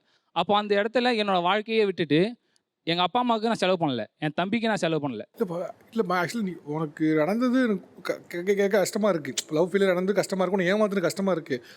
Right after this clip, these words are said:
Speaker 2: But ஆனா ஒரு பொண்ணு முன்னாலேயே, "நீ தான் லவ் பண்ற, நீ தான் எனக்கு செலவு பண்ணணும், நீ தான் எனக்கு பண்ணணும்" அப்படின்னு சொல்றதே உனக்கு ஒரு ராங் சிக்னலா தெரியலையா? என்ன இது? எதுக்கு, எப்ப, என்ன, எதுக்கு எடுத்தாலும் நம்ம கிட்டே கேட்கறோம், ராங் சிக்னலா தெரியலையா?
Speaker 1: நீங்க ராங்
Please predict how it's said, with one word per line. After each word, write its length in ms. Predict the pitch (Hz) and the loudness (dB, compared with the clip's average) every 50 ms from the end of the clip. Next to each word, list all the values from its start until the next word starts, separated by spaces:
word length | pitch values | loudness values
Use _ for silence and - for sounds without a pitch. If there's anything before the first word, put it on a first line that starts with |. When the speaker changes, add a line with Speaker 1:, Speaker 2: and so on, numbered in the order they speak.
| - - | -8 -4
Speaker 2:
But 100 | 214 226 | -2 0
ஆனா 120 | 247 294 311 | 0 0 0
ஒரு 160 | 285 240 202 | 0 0 0
பொண்ணு 240 | 214 233 262 302 302 | 0 0 0 0 0
முன்னாலேயே, 600 | 247 240 240 269 277 269 262 262 220 202 233 262 226 - - - - - - | 0 0 0 0 0 0 0 2 2 0 0 -2 -4 -8 -10 -12 -16 -6 0
"நீ 100 | 226 240 | 2 2
தான் 120 | 262 262 | 4 4
லவ் 160 | 240 233 233 | 4 2 2
பண்ற, 180 | 202 226 208 220 | 2 2 0 2
நீ 100 | 208 220 | 2 2
தான் 100 | 240 240 | 2 0
எனக்கு 180 | 233 185 202 202 | 0 2 2 2
செலவு 260 | 214 214 185 202 196 | 2 2 2 0 0
பண்ணணும், 180 | 190 202 196 | 0 0 0
நீ 60 | 196 214 | 0 0
தான் 120 | 226 226 | 0 0
எனக்கு 260 | 220 196 175 180 196 | 0 -2 -2 -2 -2
பண்ணணும்" 140 | 190 214 214 | 0 0 0
அப்படின்னு 220 | 190 175 233 214 | 0 0 -2 -2
சொல்றதே 460 | 170 202 202 226 220 220 233 226 185 208 | 0 0 0 0 0 2 2 2 2 2
உனக்கு 200 | 233 226 220 196 | 0 0 0 0
ஒரு 140 | 202 175 | 2 4
ராங் 200 | 180 196 262 277 226 - | 4 2 2 0 -2 -4
சிக்னலா 180 | 226 240 240 233 180 | -2 0 0 2 2
தெரியலையா? 360 | 175 190 208 202 180 185 180 | 2 0 2 2 4 4 4
என்ன 160 | 170 190 247 | 4 2 2
இது? 400 | 247 240 220 208 - - - - - | 2 2 2 2 0 -2 -6 -2 0
எதுக்கு, 260 | 180 208 277 220 247 | 2 2 2 2 0
எப்ப, 140 | 220 196 220 | 0 0 0
என்ன, 160 | 202 196 208 | 0 2 4
எதுக்கு 220 | 202 202 247 233 226 | 2 2 2 2 0
எடுத்தாலும் 200 | 240 247 220 214 | 0 0 0 0
நம்ம 60 | 233 | 0
கிட்டே 280 | 214 226 202 233 214 | -2 0 0 0 0
கேட்கறோம், 240 | 208 208 220 208 196 190 | 2 2 0 0 0 0
ராங் 100 | 240 214 - | -2 -2 -2
சிக்னலா 240 | 226 214 202 165 190 | -2 -2 -2 0 0
தெரியலையா? 140 | 202 208 180 | -2 0 0
Speaker 1:
நீங்க 220 | 151 143 143 - | 0 0 0 0
ராங் 240 | - 180 202 240 240 | 0 0 -2 -2 -4